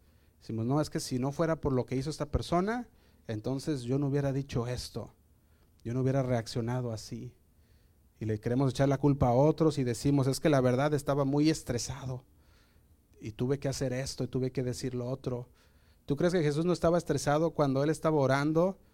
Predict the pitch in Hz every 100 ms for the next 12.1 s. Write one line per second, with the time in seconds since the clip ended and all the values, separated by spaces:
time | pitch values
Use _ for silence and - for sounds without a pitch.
0 | _ _ _ - _ _ - _ _ _
1 | _ - 131 151 160 160 143 147 156 160
2 | 131 120 107 - - _ _ _ _ _
3 | _ _ - 110 117 110 113 113 117 113
4 | - 135 151 147 135 143 135 139 147 -
5 | - - - _ - - 120 117 131 135
6 | 123 131 - 135 - - 117 117 107 -
7 | 123 123 135 139 127 - - - 110 127
8 | 170 127 127 139 160 135 123 - 131 117
9 | 120 135 185 - _ _ _ _ _ _
10 | _ _ _ _ _ _ 123 170 - 160
11 | 156 165 160 151 127 - 135 139 131 156